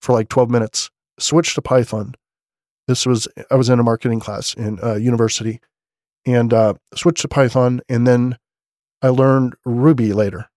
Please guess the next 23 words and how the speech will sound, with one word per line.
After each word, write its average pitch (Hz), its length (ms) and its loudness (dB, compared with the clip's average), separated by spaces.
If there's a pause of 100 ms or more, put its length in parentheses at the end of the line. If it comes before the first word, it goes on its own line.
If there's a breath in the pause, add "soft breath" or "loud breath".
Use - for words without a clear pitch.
(120)
'cause 120 140 -6
I 120 80 4
thought 113 200 -2
Ruby 117 280 2
was, 110 160 -4
like, 107 120 -8
a 113 60 -6
better 104 220 -6
Python. - 560 -14
But - 180 -10 (520)
anyway, 127 320 0 (420)
Python 143 460 2
is 127 280 -2 (200)
fantastic. 127 760 -6 (760)
It's 131 220 0
kind 160 240 0
of 139 140 2
like 123 220 0
the 120 140 0
lingua 120 360 2
franca 123 440 2
right 117 220 0
now, 117 360 0